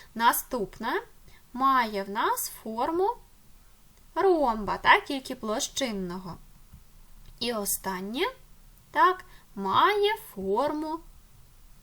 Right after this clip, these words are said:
ромба. Так, перевірте, будь ласка, чи правильно ви виконали це завдання. І переходимо з вами до наступного.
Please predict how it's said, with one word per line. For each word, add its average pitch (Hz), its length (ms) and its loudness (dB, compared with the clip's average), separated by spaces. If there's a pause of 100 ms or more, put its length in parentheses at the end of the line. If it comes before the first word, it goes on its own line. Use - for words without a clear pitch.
ромба. 190 580 -2 (1000)
Так, 190 300 -8
перевірте, 269 580 0
будь 185 160 -8
ласка, 185 320 -4
чи 269 160 -8
правильно 185 460 -4
ви 190 120 -6
виконали 320 540 -4
це 202 220 -6
завдання. 196 600 -8 (520)
І 554 180 -8
переходимо 294 580 0
з 240 80 -8
вами 240 300 0
до 214 260 -4
наступного. 196 880 -8